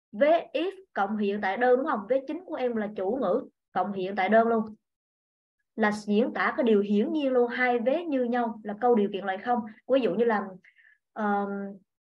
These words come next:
nếu như mà em đun nước ở một trăm độ C thì nó bốc hơi. Đó là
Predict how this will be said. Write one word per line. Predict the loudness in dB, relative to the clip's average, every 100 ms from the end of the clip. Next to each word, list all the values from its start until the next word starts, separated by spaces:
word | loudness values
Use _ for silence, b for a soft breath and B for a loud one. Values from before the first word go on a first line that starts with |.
| _ _ _ _ _ 0
nếu | 2 2
như | 2
mà | 2
em | 4 6
đun | 6 6
nước | 0 -2 _ _ _ _ _ _ _
ở | 2 4
một | 4
trăm | 2 2
độ | 0
C | 2 0 0 -8 b b _ _ -8
thì | -4
nó | 0
bốc | 0 4
hơi. | 6 4 2 -16 _ _ 2
Đó | 2 4 0
là | 0 -2